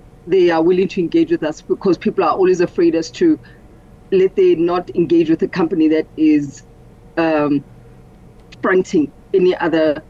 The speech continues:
white person. But also it's being taken seriously again as to that you can deliver. Now, what most people don't understand is a s-, small business is much more agile. We don't have to go through, like, twenty exco,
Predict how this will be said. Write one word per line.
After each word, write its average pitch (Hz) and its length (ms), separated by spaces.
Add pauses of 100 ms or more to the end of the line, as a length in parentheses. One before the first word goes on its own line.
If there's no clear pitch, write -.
(160)
white 156 200
person. - 320 (340)
But 202 240
also 269 400
it's 180 280
being 220 320
taken 226 360
seriously 220 680
again 156 480 (180)
as 160 160
to 202 120
that 180 180
you 190 80
can 175 260
deliver. 165 480 (600)
Now, 190 160
what 196 220
most 208 220
people 208 340 (140)
don't 185 240
understand 165 760
is 156 380 (400)
a - 40
s-, - 200 (120)
small 247 300
business 185 540
is 185 260
much 196 280
more 180 240
agile. 165 420 (300)
We 185 100
don't 196 180
have 196 200
to 214 100
go 175 200
through, 180 460 (220)
like, 165 180
twenty 190 640 (480)
exco, 185 800